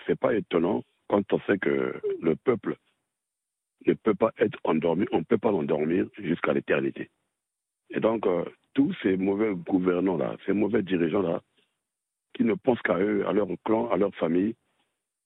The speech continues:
devraient s'attendre à de telles choses. En Afrique, c'était déjà arrivé, on a vu ça en Tunisie, hein. On a vu ça aussi, même au Soudan, celui qui était là, O-, Omar El-Béchir, il pon-,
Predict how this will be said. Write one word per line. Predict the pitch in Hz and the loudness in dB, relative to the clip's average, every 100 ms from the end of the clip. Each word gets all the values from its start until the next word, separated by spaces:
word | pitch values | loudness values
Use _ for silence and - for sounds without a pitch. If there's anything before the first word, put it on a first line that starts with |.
| - | -4
devraient | 87 90 113 | 0 2 0
s'attendre | - 78 101 95 87 - | 0 -2 0 0 -2 -6
à | 87 | -4
de | 80 | -2
telles | 95 73 - | 0 -2 -2
choses. | 76 69 - _ _ _ _ _ _ _ _ - | -2 -4 -6 _ _ _ _ _ _ _ _ -4
En | 82 | 0
Afrique, | 90 85 - - - _ _ _ _ _ _ - | 0 0 0 -2 -4 _ _ _ _ _ _ -6
c'était | - 175 - | 0 0 0
déjà | 92 92 90 | 0 0 0
arrivé, | 80 90 85 73 - - - - | 0 0 0 -2 -8 -18 -12 -4
on | 78 | -2
a | 82 | 0
vu | 90 | -2
ça | - | -2
en | 76 | -2
Tunisie, | - 76 73 - | -2 -2 0 0
hein. | 98 - _ _ _ _ _ _ _ _ _ - | 0 -4 _ _ _ _ _ _ _ _ _ -2
On | 85 | 0
a | 85 | 0
vu | 80 95 | 0 -2
ça | - 101 | 0 0
aussi, | 90 78 107 98 78 _ _ _ _ - | 0 -2 -2 0 -2 _ _ _ _ -6
même | - 135 131 | -2 0 0
au | 107 | -2
Soudan, | 107 - 110 87 - 92 | -2 0 0 -4 -6 0
celui | 95 | 0
qui | 98 | 0
était | 87 95 | 0 0
là, | 95 87 82 - | 0 0 -2 -4
O-, | - 90 - | -2 0 0
Omar | - 95 92 | 0 0 0
El-Béchir, | 78 92 - 92 | 0 -2 -2 -2
il | 87 | -2
pon-, | - 90 | -2 -4